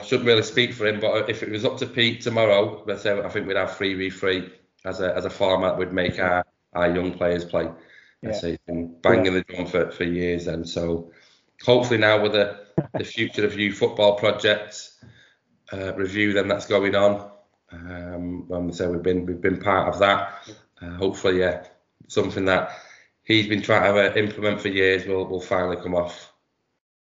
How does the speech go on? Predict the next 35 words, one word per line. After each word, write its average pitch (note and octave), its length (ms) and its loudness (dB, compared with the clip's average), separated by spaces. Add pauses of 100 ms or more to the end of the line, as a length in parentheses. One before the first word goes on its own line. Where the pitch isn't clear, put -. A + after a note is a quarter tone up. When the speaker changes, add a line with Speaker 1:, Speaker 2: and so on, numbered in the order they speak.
(640)
Speaker 2:
Hmm. A#2+ 300 0 (720)
Definitely. A#2+ 720 -4 (500)
Mike, A3+ 200 6
what A3+ 120 8
do A3 60 6
you, G#3+ 280 8
what F#3 160 4
do F#3+ 60 4
you F3+ 140 6 (180)
think F#3 180 2
the D#3+ 60 -4
future F#3+ 320 0
holds F#3 380 8 (240)
for D#3+ 160 -2
three F3+ 200 6
v F3 260 4
three E3+ 180 4
U E3+ 240 4
K? E3+ 240 2 (1800)
Speaker 1:
So, - 640 2 (240)
well, G#2 380 -4
I A2 60 -8
say, G#2+ 240 2
you G#2+ 160 0
know, F#2+ 260 -2 (240)
our D3 360 4
aim A#2+ 360 2
as G#2 160 -8
a, G#2 100 -8
as G#2+ 100 -6
a, A2 160 -8
as G#2+ 120 -8
a G#2+ 60 -8
company, C3+ 560 -4
and G#2+ 520 -6